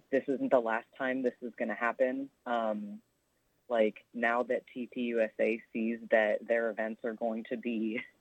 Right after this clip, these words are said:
<laughs> actively protected by riot cops, um,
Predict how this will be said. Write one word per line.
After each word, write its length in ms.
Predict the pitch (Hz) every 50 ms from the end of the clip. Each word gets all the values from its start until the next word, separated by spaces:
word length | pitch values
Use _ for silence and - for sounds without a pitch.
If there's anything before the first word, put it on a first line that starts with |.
| - _ _
<laughs> 340 | _ _ _ _ _ _ -
actively 680 | 135 156 160 - - - 175 151 139 156 156 147 147
protected 880 | 147 - - 160 156 - - - 151 147 - _ - 165 160 139 135 131
by 220 | - 131 123 123
riot 580 | 120 113 104 104 101 98 110 127 135 165 190 - - -
cops, 440 | - 175 170 220 233 233 _ - - _ _ _ _ _ _ _ _ _ _ _ _ _
um, 460 | 147 143 139 131 131 127 120 120 117